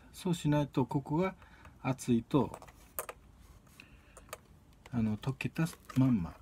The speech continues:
い-、壊れていきますから。こういう感じで。こういう感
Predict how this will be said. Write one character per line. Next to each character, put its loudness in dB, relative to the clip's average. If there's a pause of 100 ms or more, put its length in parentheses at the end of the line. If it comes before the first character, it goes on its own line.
(160)
い-、 -2 (1300)
壊 2
れ 0
て -4
い -4
き -14
ま -16
す -16
か -18
ら。 -18 (200)
こ -2
う 0
い -8
う -20
感 -18
じ -18
で。 -20 (1120)
こ -18
う -4
い -4
う -6
感 -16